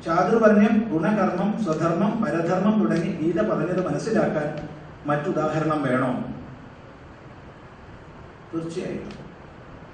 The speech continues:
ഇവിടെ ഗുണഘടനയ്ക്ക് അനുസരിച്ച് സ്വാഭാവികമായി വരുന്നതാണ് കർമ്മം. അല്ലാണ്ട് ആരാണ്ടെങ്കിലും കെട്ടിവെക്കണതോ ഏൽപ്പിക്കണതോ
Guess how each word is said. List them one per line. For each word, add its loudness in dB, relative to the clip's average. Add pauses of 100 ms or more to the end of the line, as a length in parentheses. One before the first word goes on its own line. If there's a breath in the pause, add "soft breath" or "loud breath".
(300)
ഇവിടെ 2 (760)
ഗുണഘടനയ്ക്ക് 2
അനുസരിച്ച് 2 (100)
സ്വാഭാവികമായി 4 (140)
വരുന്നതാണ് 4
കർമ്മം. 0 (460)
അല്ലാണ്ട് 0 (100)
ആരാണ്ടെങ്കിലും 2
കെട്ടിവെക്കണതോ 2 (340)
ഏൽപ്പിക്കണതോ 2